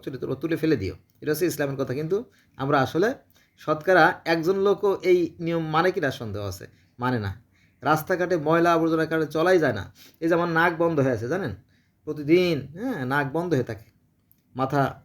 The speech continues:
আমার জ্বর এসে গেছে, আমার জ্বর, আমি মুহূর্তে আপনাদের সাথে কথা বলতেছি না, আমার জ্বর। আপনি বুঝতে পারবো না জ্বরের ব্যাপারটা। আমি কিন্তু already জ্বর ও অসুস্থ, উম, সারা বছরই প্রায় অসুস্থ থাকবো, যতদিন দোলা থাকবে।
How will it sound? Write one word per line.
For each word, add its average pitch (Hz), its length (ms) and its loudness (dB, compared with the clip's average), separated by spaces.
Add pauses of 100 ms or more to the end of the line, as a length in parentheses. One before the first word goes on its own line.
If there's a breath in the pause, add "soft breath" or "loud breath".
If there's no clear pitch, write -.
আমার 160 160 -4
জ্বর 180 220 4
এসে 190 200 0
গেছে, 120 160 -6
আমার 135 140 -6
জ্বর, 143 120 -2
আমি 143 140 -2
মুহূর্তে 160 240 -6
আপনাদের 156 220 -6
সাথে 156 160 -6
কথা 151 100 -2
বলতেছি 185 260 -6
না, 180 80 -4
আমার 135 160 -2
জ্বর। 123 260 2 (680 soft breath)
আপনি 147 240 -2
বুঝতে 156 340 2
পারবো 160 180 2
না 139 100 -2
জ্বরের 135 240 2
ব্যাপারটা। 127 400 -4 (340)
আমি 131 120 -8
কিন্তু 151 220 -6
already 143 220 0
জ্বর 127 320 2
ও 110 40 -4
অসুস্থ, 127 400 -8
উম, - 1120 -12
সারা 160 280 0
বছরই 180 280 2
প্রায় 160 200 0
অসুস্থ 139 240 -6
থাকবো, 120 200 -6
যতদিন 131 320 -4
দোলা 131 220 0
থাকবে। 104 280 -8